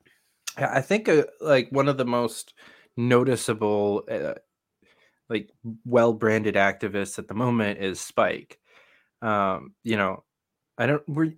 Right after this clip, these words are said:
were you part of that at all? Um,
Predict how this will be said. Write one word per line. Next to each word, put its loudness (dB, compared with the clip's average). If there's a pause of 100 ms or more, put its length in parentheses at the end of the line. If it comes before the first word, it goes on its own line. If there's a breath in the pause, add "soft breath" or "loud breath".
were 0
you -2
part 6
of -4
that -2
at -2
all? -2 (760)
Um, -4